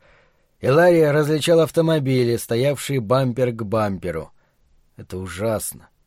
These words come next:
умирать здесь», подумал он, когда толстые невидимые пальцы клаустрофобии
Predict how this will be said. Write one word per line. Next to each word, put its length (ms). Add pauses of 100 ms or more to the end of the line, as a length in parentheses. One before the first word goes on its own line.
(260)
умирать 640
здесь», 680 (520)
подумал 440
он, 240 (340)
когда 320
толстые 500
невидимые 640
пальцы 520
клаустрофобии 960